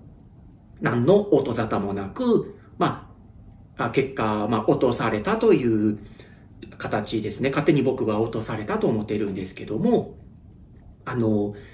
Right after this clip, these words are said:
で、でも、その落とされたという結果は、あの、僕的には、その、いい、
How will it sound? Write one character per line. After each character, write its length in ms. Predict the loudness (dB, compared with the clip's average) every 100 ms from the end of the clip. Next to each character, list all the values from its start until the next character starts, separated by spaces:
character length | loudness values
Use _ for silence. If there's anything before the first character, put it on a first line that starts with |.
| -20 -20 -20 -20 -20 8
で、 260 | 8 8
で 140 | 8 8
も、 240 | 10 4
そ 140 | 2 4
の 400 | 6 6 4 2
落 100 | 2
と 80 | 2
さ 160 | 2
れ 120 | 0
た 480 | 0 2 2 2 -2 -12 0
と 120 | 2
い 100 | 4
う 180 | 4 4
結 260 | 2 0
果 180 | 0 0
は、 340 | 2 2 0 -4 -16 -4
あ 180 | 0 2
の、 600 | 0 -2 -2 -4 -8 -12 -20 -20 -20 -20 -20 -2
僕 280 | 0 4 6
的 280 | 6 6 6
に 120 | 6
は、 420 | 6 6 2 0 -6
そ 160 | -6
の、 560 | -4 -6 -8 -10 -12 -16 -20 -20 -20 -20 -20 -16 -2
い 100 | 0
い、 240 | 0